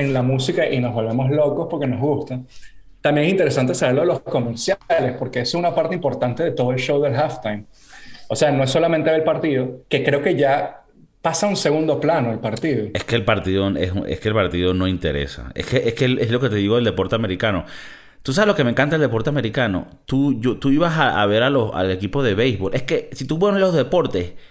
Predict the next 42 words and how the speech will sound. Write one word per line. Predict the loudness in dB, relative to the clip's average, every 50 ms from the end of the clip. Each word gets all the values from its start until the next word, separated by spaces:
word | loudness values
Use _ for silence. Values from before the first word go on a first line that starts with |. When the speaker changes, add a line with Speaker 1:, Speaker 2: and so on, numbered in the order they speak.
| -10 -8
Speaker 2:
están | -6 -2 -2 0 0 0
diseñados | 0 -2 -2 0 0 0 2 2 2 2 2 4 2 2 2
para | 2 2 2 2 0
que | 0 -2 -4
tú | -4 -2 -2 -2 0 0 -2 -4 -6 -10 -20 -20 -20 -20 -20 -20 _ _ _ _ _
no | 0 2 2 2
estés | 2 2 2 2 4 4
viendo | 4 2 2
el | 2
partido | 2 2 0 2 0 0 0
siempre. | 2 2 0 2 0 -2 -2
Tú | 0 2
vas | 4 4
a |
ver | 4 4
un | 2 2
juego | 2 2 4 4 4
de | 2
béisbol | 2 2 2 2 2 2 0 0 0 -4 -10 -14 -16 -10
y | -8 -2
te | 0 2
vas | 2 2 2
a | 0
comprar | -2 -2 0
una | -2 0
cerveza, | 0 0 0 2 4 4 4 2 2 0 -2 0
te | 0 -2
compras | -4 -4 -2 -2 -2 -2 0
un | 0 -2 -2 -2 -2
perro | -2 -2 -2 0
caliente, | -2 -2 0 0 0 0
estás | 0 0 2
hablando | 2 2 0 0
con | 0 0 -2 -2
tus | -4 -4
panas | 0 2 2 4 4 2 0 -2 -6 -12 -14 -14 -4
y | 0 2
el | 2 4
juego | 4 4 6 6
está | 6 6 4
de | 4 2 2
background. | 4 2 2 2 2 0 0 0 0 -2 -6